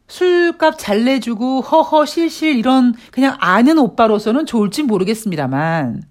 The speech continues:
뭐, 내 남자는 아니니까. 한 나라를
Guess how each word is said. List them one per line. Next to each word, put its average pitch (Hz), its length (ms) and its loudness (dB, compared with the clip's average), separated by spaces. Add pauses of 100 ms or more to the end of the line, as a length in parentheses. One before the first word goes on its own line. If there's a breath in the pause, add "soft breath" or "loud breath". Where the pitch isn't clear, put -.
뭐, 185 100 -2
내 180 100 2
남자는 247 380 4
아니니까. 156 600 -2 (1080 soft breath)
한 392 300 -4
나라를 311 920 2